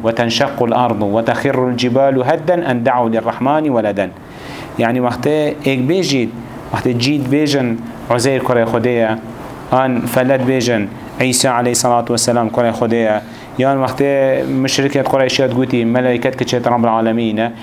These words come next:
یان هر کسی که وقتی بیجید اوه شریکت گر رب العالمینی، اوه واسطت گر رب العالمینی. ای مهم ای کی بکت واسطه و شریک گر رب العالمینی.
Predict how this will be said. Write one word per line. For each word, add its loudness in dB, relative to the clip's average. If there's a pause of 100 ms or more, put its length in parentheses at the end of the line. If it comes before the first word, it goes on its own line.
(180)
یان 2
هر 2
کسی 0
که 0
وقتی 0
بیجید 0 (400)
اوه 4
شریکت 0
گر 2
رب 2
العالمینی، 2
اوه -2
واسطت 0
گر 2
رب 2
العالمینی. 0 (320)
ای 2
مهم 0
ای 0
کی -2
بکت 0
واسطه 2
و 2
شریک 0
گر 2
رب 2
العالمینی. 0